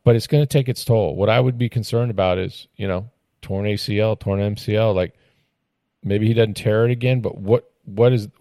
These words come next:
what is that knee like? How long can he play with all those dings and all those, as Tom Brady says, it's demolition derby? Well, no one's getting hit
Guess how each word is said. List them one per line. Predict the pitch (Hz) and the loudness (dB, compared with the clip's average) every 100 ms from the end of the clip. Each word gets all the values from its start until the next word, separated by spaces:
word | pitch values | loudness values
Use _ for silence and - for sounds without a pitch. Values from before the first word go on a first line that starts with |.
| - | -20
what | - 104 | -4 0
is | 143 120 | 2 4
that | 113 | 2
knee | 101 107 | 0 -4
like? | 90 85 78 - _ _ _ _ | -4 -4 -6 -10 _ _ _ _
How | - 123 | -6 -2
long | 139 127 127 120 | 2 4 4 2
can | 120 | -2
he | 107 | -4
play | 92 - 107 | -4 -2 0
with | 98 92 | 0 0
all | 90 98 | 2 2
those | 95 90 | 0 -4
dings | - 101 98 90 | -4 -4 -4 -6
and | 90 | -6
all | 90 101 | -2 -2
those, | 98 92 _ _ _ _ _ _ _ | -2 -6 _ _ _ _ _ _ _
as | 127 95 | -4 0
Tom | - 104 | 2 2
Brady | 101 101 | 2 0
says, | 92 98 90 | 0 0 0
it's | 92 82 | -4 -6
demolition | - 101 95 98 - 90 | -4 -2 -2 -4 -4 -6
derby? | 90 101 95 82 | -2 -2 -2 -4
Well, | 87 90 | -2 0
no | 104 | 0
one's | 123 104 | 0 0
getting | 120 73 | -4 -4
hit | 80 107 - | -2 -2 -2